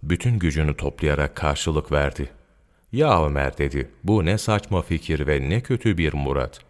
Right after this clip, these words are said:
Farz et ki onu öldürdün. Abdümenaf oğullarının elinden kurtulacağını mı zannediyorsun?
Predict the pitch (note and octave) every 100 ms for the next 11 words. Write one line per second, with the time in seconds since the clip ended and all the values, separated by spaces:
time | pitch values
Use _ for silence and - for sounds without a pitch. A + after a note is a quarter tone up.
0 | _ _ _ _ - D3 C#3 E2+ D#2+ -
1 | - E2+ D#2+ - G#2+ A2+ A2+ G#2+ G2+ G#2+
2 | A2 G#2 D#2 _ _ - F2+ F2 F#2+ F#2
3 | F#2 G2 A2+ A2 G2+ F#2+ F#2+ F#2+ F#2+ F#2
4 | E2 E2 F2+ F#2 F2+ F#2 E2 - F#2 E2
5 | F2+ F2 E2+ F2 E2+ F2 A2 B2 B2 A#2
6 | F2+ D2 C2 -